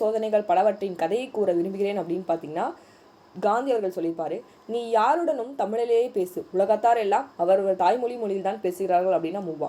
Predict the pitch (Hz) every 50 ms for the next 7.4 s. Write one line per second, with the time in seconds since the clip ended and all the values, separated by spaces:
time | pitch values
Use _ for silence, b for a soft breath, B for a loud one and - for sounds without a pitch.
0 | - - 156 156 160 175 196 233 247 285 277 254 220 220 262 311 339 277 220 185
1 | 190 214 240 254 247 233 226 214 208 220 208 208 190 185 190 190 202 208 214 208
2 | 220 202 208 214 214 190 185 180 196 190 190 175 185 233 320 330 B B B B
3 | B _ - 277 247 214 196 208 214 202 208 208 202 196 196 185 180 - 165 160
4 | 156 143 - - - 165 165 170 160 160 151 156 185 214 - 233 226 233 214 262
5 | 240 233 214 208 202 185 190 190 - 233 226 214 202 196 190 220 277 294 208 175
6 | 190 208 214 220 208 202 202 220 214 175 165 185 180 220 196 202 190 185 190 190
7 | 190 185 190 180 175 202 269